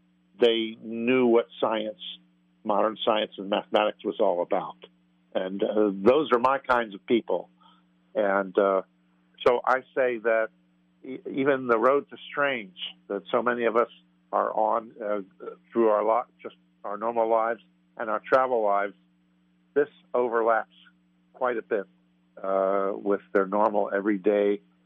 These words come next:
existences. They have these experiences. They're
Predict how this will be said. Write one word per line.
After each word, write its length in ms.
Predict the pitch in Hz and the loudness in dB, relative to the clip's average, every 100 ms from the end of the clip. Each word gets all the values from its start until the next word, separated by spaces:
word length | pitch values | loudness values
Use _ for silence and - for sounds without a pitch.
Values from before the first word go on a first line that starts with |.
| - | -6
existences. 800 | 110 95 107 - - 90 92 92 _ _ _ - | -6 0 0 0 -4 -12 -8 -8 _ _ _ 0
They 160 | 98 | 0
have 320 | 92 104 110 107 | 2 2 2 -2
these 140 | 104 | -4
experiences. 640 | 104 - 113 107 101 113 104 - _ _ - | -6 -4 0 0 -2 -4 -4 -8 _ _ -4
They're 160 | 95 | -4